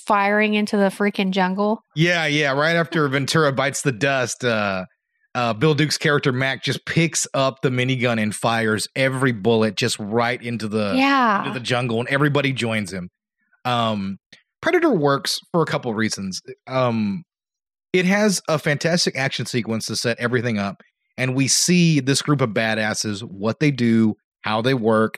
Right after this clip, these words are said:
Speaker 2: and how damn good they are at it. Um, Predator is an action movie for, first and foremost, that about not even halfway through begins to morph into a horror film.
Speaker 1: Yeah.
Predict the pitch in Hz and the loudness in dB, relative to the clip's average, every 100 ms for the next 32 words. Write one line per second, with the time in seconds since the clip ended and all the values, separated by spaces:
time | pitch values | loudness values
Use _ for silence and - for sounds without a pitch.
0 | - 104 127 107 113 107 92 110 92 95 | -10 -6 -6 -4 -2 -2 -2 -6 -4 -4
1 | 95 92 - 95 90 82 _ _ _ _ | -2 -4 -6 -8 -10 -14 _ _ _ _
2 | _ _ _ 110 104 98 95 92 90 - | _ _ _ -2 0 -2 -4 -6 -8 -12
3 | - 170 180 180 175 156 120 - _ 139 | -4 0 2 4 4 4 0 -8 _ -2
4 | 135 127 120 113 107 107 104 - _ _ | 2 2 2 0 -4 -6 -10 -14 _ _
5 | _ _ _ _ _ _ _ _ _ _ | _ _ _ _ _ _ _ _ _ _
6 | 143 139 139 147 170 135 123 117 110 - | -4 -2 -2 0 0 0 0 0 -2 -4
7 | - 139 131 - _ 165 - 123 - 127 | -2 0 0 -4 _ -2 -2 -6 -2 0
8 | 120 101 90 - _ _ 117 110 101 _ | 0 -2 -6 -10 _ _ -4 -4 -6 _
9 | _ _ _ _ _ _ 131 139 135 135 | _ _ _ _ _ _ -2 0 0 -2
10 | 131 - - - 190 233 277 208 135 151 | -4 -10 -16 -4 0 2 4 2 2 0
11 | - 127 - 131 120 107 - _ - 127 | 0 0 0 0 2 0 -6 _ -6 0
12 | 147 139 143 123 120 120 127 110 113 101 | 2 2 2 2 2 0 0 -2 -2 -2
13 | 101 95 87 - - _ 285 277 220 | -2 -4 -6 -14 -18 _ 4 4 0